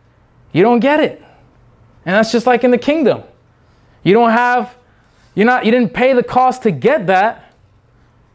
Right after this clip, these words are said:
You don't have it. Sometimes they have grace on you, but then guess what? Then you have a bill that comes. But why have a bill that, and let the devil come and say,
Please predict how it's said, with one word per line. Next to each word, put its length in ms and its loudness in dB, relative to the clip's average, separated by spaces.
You 140 0
don't 180 4
have 240 2
it. 180 0
Sometimes 460 -2
they 120 0
have 240 -2
grace 320 0
on 140 0
you, 100 2
but 120 0
then 180 0
guess 220 -2
what? 160 0
Then 160 -4
you 100 0
have 140 0
a 60 0
bill 360 0
that 160 -4
comes. 480 -16
But 140 0
why 260 4
have 180 0
a 100 0
bill 340 2
that, 140 0
and 80 0
let 140 0
the 80 -8
devil 300 0
come 320 -2
and 140 -8
say, 340 -4